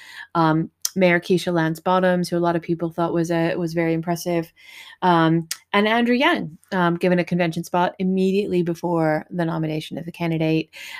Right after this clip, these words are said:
and finally culminating in the, uh, the ultimate speech, um, by Vice President Joe Biden. Um, so that's what we have to look forward to this week. But I guess one question that I would think we should all be asking ourselves is, how would we like to see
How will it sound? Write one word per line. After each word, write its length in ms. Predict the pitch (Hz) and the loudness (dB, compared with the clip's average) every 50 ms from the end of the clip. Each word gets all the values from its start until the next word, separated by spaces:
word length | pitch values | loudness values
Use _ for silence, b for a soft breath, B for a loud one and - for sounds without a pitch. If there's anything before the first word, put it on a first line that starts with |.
| B | B
and 160 | - 233 226 208 | -2 0 0 2
finally 540 | - 175 170 165 165 160 160 160 - - _ | 2 2 4 4 4 4 2 2 0 -4 _
culminating 580 | - - 160 170 165 160 156 151 156 156 160 | -10 -6 -4 -4 -2 -2 -2 -2 -2 -4 -4
in 480 | - - 170 156 151 151 156 160 - - - 175 | -6 -4 -4 -4 -4 -4 -4 -4 -6 -8 -6 -4
the, 420 | 160 156 151 151 151 156 156 - - _ _ _ _ _ _ _ _ _ _ _ _ - | -2 0 0 0 0 -2 -2 -4 -10 _ _ _ _ _ _ _ _ _ _ _ _ -18
uh, 60 | 220 - - _ - | -18 -18 -20 _ -12
the 260 | - 175 165 160 165 - | -4 0 0 0 0 2
ultimate 400 | 190 175 165 - - 170 160 - | 0 0 0 0 -2 -2 -4 -4
speech, 480 | - - - 170 165 160 160 - - - - | -6 -6 -4 -4 -2 -4 -4 -8 -12 -10 -8
um, 340 | 175 160 156 156 156 156 - - - 175 - | -6 -4 -2 -2 -4 -4 -6 -8 -14 -14 -6
by 180 | - 160 151 151 | -4 -2 -2 -2
Vice 240 | 165 - 156 160 - | -2 -4 -6 -8 -8
President 460 | - 151 147 156 156 151 151 - - | -10 -12 -10 -8 -6 -6 -8 -8 -8
Joe 160 | 147 139 143 | -8 -10 -8
Biden. 360 | - - - - 98 - - - _ _ _ _ B B B B B B B B B B B | -10 -10 -12 -12 -14 -14 -16 -18 _ _ _ _ B B B B B B B B B B B
Um, 200 | 220 226 226 - | 2 2 2 2
so 100 | - 277 | 4 6
that's 160 | 294 302 311 | 6 6 6
what 80 | - 349 | 6 4
we 80 | 330 294 | 4 4
have 160 | 302 320 311 | 2 0 -2
to 100 | - 262 | -2 -4
look 160 | 240 208 - | -4 -6 -4
forward 260 | - 185 180 196 202 | -2 -2 -2 -2 -2
to 100 | - 247 | -6 -6
this 220 | 233 254 247 - - | -6 -6 -8 -8 -6
week. 340 | 277 311 311 311 - - _ _ _ _ _ _ _ _ _ _ _ - _ - | -6 -6 -6 -6 -10 -20 _ _ _ _ _ _ _ _ _ _ _ -20 _ -6
But 520 | 202 196 226 220 220 220 214 214 - - - _ _ _ _ _ _ _ _ _ _ _ _ _ _ _ _ _ _ _ - | 0 2 4 6 6 6 4 4 2 -2 -8 _ _ _ _ _ _ _ _ _ _ _ _ _ _ _ _ _ _ _ -2
I 60 | 214 | -2
guess 180 | 233 247 240 240 | 0 0 -2 -2
one 200 | 240 233 233 233 | -2 -2 -2 -2
question 420 | - 233 226 214 - 220 208 196 | -2 -4 -4 -4 -6 -6 -4 -4
that 120 | 196 190 | -4 -4
I 160 | 196 190 185 180 | -4 -4 -4 -4
would 140 | 185 185 | -4 -6
think 180 | - 202 196 190 | -6 -8 -6 -6
we 100 | 196 190 | -8 -8
should 160 | 175 - 196 | -8 -8 -8
all 120 | 190 180 170 | -6 -6 -4
be 100 | 202 240 | -2 -2
asking 380 | 311 320 277 - - 196 185 | -2 -2 -4 -4 -6 -6 -4
ourselves 400 | 180 180 180 - 180 175 170 175 | -4 -6 -6 -4 -4 -6 -4 -6
is, 120 | 180 180 - | -8 -12 -12
how 680 | - - - - 190 190 190 190 190 190 190 196 - - | -12 -14 -10 -8 -4 -2 -2 0 0 0 -2 -4 -6 -6
would 240 | - 180 165 165 | -4 -4 -4 -4
we 140 | - 180 170 | -4 -4 -4
like 340 | 165 170 156 156 156 - - - | -2 -2 -2 -2 -4 -6 -12 -14
to 140 | - - 180 | -12 -12 -12
see 520 | - - - 160 156 160 170 165 165 B | -10 -8 -4 -4 -2 -2 -2 -4 -6 B